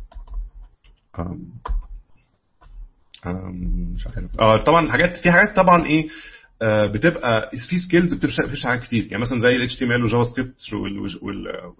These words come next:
إتش تي إم إل فايف وجافا سكريبت وسي إس إس، دي حاجة، اه طبعًا هي م-، للويب قوي، بس في نفس الوقت الناس شغال موبيل بتشتغل بيها برضه، يعني لو انت شغال على فون جاب او شغال على حاجات بالمنظر ده، بتكتب إتش تي إم إل وجافا سكريبت و-، وبتاع وبتارجت الموبيل ديفايسز.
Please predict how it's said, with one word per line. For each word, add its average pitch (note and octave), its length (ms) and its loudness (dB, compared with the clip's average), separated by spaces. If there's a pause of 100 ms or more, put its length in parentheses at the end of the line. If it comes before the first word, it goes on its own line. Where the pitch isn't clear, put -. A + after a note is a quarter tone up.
إتش A2+ 120 -6
تي A2+ 60 0
إم A#2 40 6
إل A2 60 2
فايف A2+ 180 2
وجافا A2 160 0
سكريبت - 320 -10
وسي F#2 420 -10
إس - 180 -8
إس، C#3 240 -6 (260)
دي A#2+ 80 2
حاجة، C3 280 4 (1400)
اه B2+ 120 6
طبعًا C3+ 280 4
هي A#2+ 120 6
م-، G#2 320 0 (600)
للويب A2+ 320 6
قوي، B2 240 6 (340)
بس A2+ 80 4
في C#3+ 80 2
نفس C#3 100 -4
الوقت D3 260 6
الناس B2+ 340 -2
شغال C3 240 2
موبيل C3+ 460 0
بتشتغل A#2 340 0
بيها G#2+ 120 2
برضه، G#2+ 240 0 (120)
يعني F#2 120 -2
لو F#2 60 -2
انت G2 60 -8
شغال G#2 220 4
على G2 140 4
فون G2+ 280 -4
جاب G#2 160 2
او F2+ 120 -4
شغال F#2 160 -2
على G2 100 -2
حاجات G2 160 -6
بالمنظر G2+ 320 -4
ده، G2 100 0
بتكتب A2 500 -2
إتش G2+ 140 -2
تي - 80 0
إم G2+ 80 4
إل G2+ 100 4
وجافا F#2 340 0
سكريبت - 380 -4
و-، F2 220 -2 (280)
وبتاع A2+ 260 2
وبتارجت G#2 680 2
الموبيل G2 300 4
ديفايسز. F#2 400 2